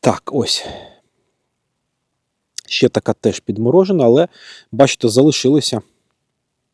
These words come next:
грибочки. Такі у нас. Так, добре, я зараз її тут покладу.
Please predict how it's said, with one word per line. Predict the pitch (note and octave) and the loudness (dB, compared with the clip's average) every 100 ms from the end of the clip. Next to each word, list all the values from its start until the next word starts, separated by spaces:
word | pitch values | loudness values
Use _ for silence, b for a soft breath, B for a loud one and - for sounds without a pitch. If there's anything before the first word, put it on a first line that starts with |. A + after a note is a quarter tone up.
| _ - | _ -6
грибочки. | A2 A2 G#2 F#2 - - - _ _ _ _ _ _ _ _ _ | 0 2 0 -6 -10 -16 -20 _ _ _ _ _ _ _ _ _
Такі | - G2+ - G#2 - | -12 -12 -8 -8 -8
у | G#2 | -8
нас. | G2 F#2 - - _ _ _ b b b b b b b b b | -8 -8 -12 -14 _ _ _ b b b b b b b b b
Так, | - D3+ A2 | 2 4 4
добре, | A2+ D3 B2 B2+ F3+ D#3+ - | 6 8 8 6 4 4 0
я | B2 | 0
зараз | A#2 C3 A#2+ A2 | 2 2 0 0
її | C#3 D3+ - | -2 -4 -8
тут | - - | -16 -12
покладу. | - D3+ D#3 C#3+ D#3 G3+ | 0 2 6 6 8 6